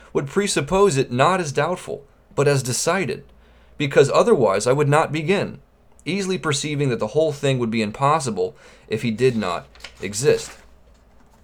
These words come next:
And he goes on to say, moreover, elsewhere, "And how does the existence of the God emerge from the demonstration?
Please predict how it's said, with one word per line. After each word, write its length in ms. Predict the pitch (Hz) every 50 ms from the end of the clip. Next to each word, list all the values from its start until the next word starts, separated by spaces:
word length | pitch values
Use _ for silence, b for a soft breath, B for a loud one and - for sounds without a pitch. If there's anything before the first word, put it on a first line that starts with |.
| - - - - - - - _ _ _ -
And 80 | - 117
he 40 | 110
goes 240 | 101 127 123 107 113
on 100 | 110 107
to 60 | 107
say, 340 | - - 110 104 104 104 98
moreover, 480 | 98 107 104 101 104 98 101 - -
elsewhere, 680 | 117 120 120 - - 120 120 123 123 123 120 123 127 - B B B B B B B B
"And 140 | B 147 156
how 100 | 220 262
does 200 | 349 370 339 185
the 100 | 190 190
existence 520 | 147 - 104 113 160 180 - 185 170 139
of 120 | 151 139 120
the 60 | 127
God 300 | 113 127 123 135 135 120
emerge 520 | 117 117 110 110 117 127 131 127 117 110
from 120 | - - 104
the 60 | 92
demonstration? 720 | 90 98 92 90 92 - - - 80 71 - - - -